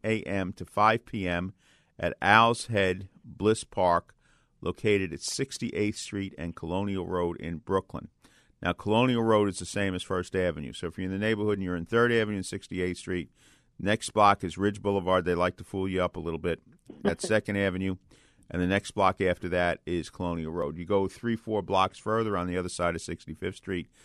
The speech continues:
Colonial Road becomes First Avenue, Ridge Boulevard becomes Second Avenue. So they're gonna have displays. They're gonna have the Norseman, a replica Viking ship,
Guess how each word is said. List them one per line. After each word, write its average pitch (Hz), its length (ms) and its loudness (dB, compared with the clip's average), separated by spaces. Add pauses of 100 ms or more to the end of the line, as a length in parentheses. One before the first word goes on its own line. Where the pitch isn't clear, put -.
(240)
Colonial 95 360 0
Road 90 240 -2
becomes 80 320 -10
First 85 320 -6
Avenue, 85 360 -2
Ridge 76 260 -12
Boulevard 73 440 -8
becomes 69 640 -14
Second 80 420 -8
Avenue. 65 320 -12 (560)
So 110 320 4
they're 113 100 2
gonna 131 140 2
have 123 240 4
displays. 135 680 0
They're 107 100 0
gonna 104 140 0
have 113 360 2
the 101 280 2
Norseman, 127 680 -2 (640)
a - 80 -6
replica 123 500 2 (680)
Viking 113 420 4
ship, - 400 -4